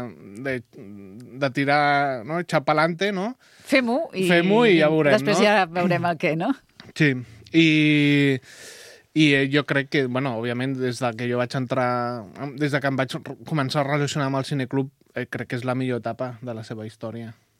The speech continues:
Speaker 1: Almenys des de que jo conec, el conec i soc, mm, primer espectador i després soci del cineclub.
Speaker 2: Clar, la junta anterior va afrontar reptes monumentals. D'una banda, aquest no és monumental, eh, però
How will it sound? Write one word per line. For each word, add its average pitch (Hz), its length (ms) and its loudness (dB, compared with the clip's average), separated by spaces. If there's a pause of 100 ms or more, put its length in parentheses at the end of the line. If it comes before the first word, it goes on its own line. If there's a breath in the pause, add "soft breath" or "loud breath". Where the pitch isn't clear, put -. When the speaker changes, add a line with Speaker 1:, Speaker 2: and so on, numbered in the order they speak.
(140)
Speaker 1:
Almenys 123 340 -6
des 139 180 -4
de 131 100 -4
que 120 120 -8
jo 113 240 -6
conec, 120 420 -8 (680 soft breath)
el 120 380 -6
conec 131 360 -6
i 139 80 -2 (120)
soc, - 320 -10 (120)
mm, 113 520 -10
primer 131 240 -2
espectador 135 480 -4
i 143 80 -4
després 117 400 -10
soci 120 300 -10
del 117 160 -10
cineclub. 117 400 -10 (600 soft breath)
Speaker 2:
Clar, 185 180 4
la 160 140 0
junta 170 380 -2
anterior 175 520 0
va 180 120 4
afrontar 143 800 -2 (260)
reptes 151 680 -2
monumentals. 185 1120 2
D'una 180 240 2
banda, 156 380 0 (340)
aquest 135 260 -8
no 151 80 -6
és 143 80 -6
monumental, 143 600 -6
eh, 180 80 -6
però 160 240 -4